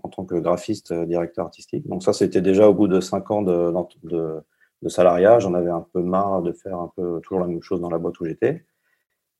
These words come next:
Et je sentais que, euh, j'avais des gens qui me demandaient des choses un peu en, en tant que, voilà, en te-, au début, c'était en tant que copain graphiste. Et puis, euh, je me suis dit, « Tiens, est-ce que je pourrais pas en faire un peu mon métier, d'être, euh, en freelance ? »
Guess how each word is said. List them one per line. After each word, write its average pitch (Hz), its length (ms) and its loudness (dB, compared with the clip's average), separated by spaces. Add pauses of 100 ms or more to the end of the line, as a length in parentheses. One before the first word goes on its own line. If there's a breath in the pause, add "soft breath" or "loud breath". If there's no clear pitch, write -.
(160)
Et 120 160 8
je 113 180 8
sentais 120 480 6
que, 104 100 2
euh, 107 380 6
j'avais 90 400 2
des 85 160 2
gens 98 220 -2
qui 85 640 -4
me 87 120 -4
demandaient 95 320 2
des 90 140 2
choses 95 260 -2
un 90 80 0
peu 95 300 -2
en, 85 80 -2
en 82 300 -10
tant 95 180 -10
que, 78 360 -12 (720)
voilà, 92 240 4
en 90 60 -2
te-, - 140 -8 (180)
au 87 80 -2
début, 92 220 0
c'était - 140 0
en 90 80 4
tant 92 180 -4
que 90 140 0
copain 98 380 2
graphiste. 110 540 2
Et 85 80 0
puis, 87 320 -4
euh, 82 240 0
je 85 80 -10
me 78 60 -4
suis 90 140 -6
dit, « 92 60 -6
Tiens, 107 200 0
est-ce - 80 -6
que - 80 -4
je - 80 -6
pourrais 82 160 -2
pas 92 140 -4
en 90 60 -2
faire 92 180 -4
un 80 420 -8
peu 95 80 -6
mon 85 140 -8
métier, 87 360 -6
d'être, - 300 -6
euh, 82 180 -6
en 80 80 -12
freelance ? » - 480 -8